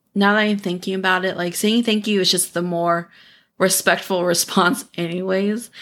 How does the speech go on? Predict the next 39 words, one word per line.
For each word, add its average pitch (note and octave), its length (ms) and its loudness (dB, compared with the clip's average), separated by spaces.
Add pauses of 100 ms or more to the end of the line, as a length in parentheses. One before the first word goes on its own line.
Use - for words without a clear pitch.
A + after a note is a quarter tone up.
(280)
'cause A3+ 180 0
when F#3+ 120 4
you F#3 120 0
deflect, E3+ 600 0
I F3 120 0
feel F3 240 0
like G3 140 2
that F#3+ 140 0
seems F3+ 260 -2
a E3 40 -6
little E3 200 -6
disrespectful. - 1080 -4 (280)
So, E3+ 420 0 (440)
so G#3 120 2
that's G3+ 240 4
a A3 40 0
good G#3 140 2
thing G3+ 160 2
I'm, F3 340 0
like, E3+ 220 -4 (320)
practicing - 600 -2
that - 280 -6
anyways, C3+ 600 -10
regardless. G2+ 680 -6 (560)
Um, E3+ 600 0 (240)
and F#3 160 4
then F3+ 440 0 (140)
we F3+ 180 0
are F3+ 80 4
also F#3 260 2
working F3 400 -2
on, E3 520 0
or F3 120 0
I'm E3 200 0
working D#3+ 320 -2
on D#3+ 200 -2 (340)
rephrasing F3+ 760 2
the F3+ 80 2
way E3 220 0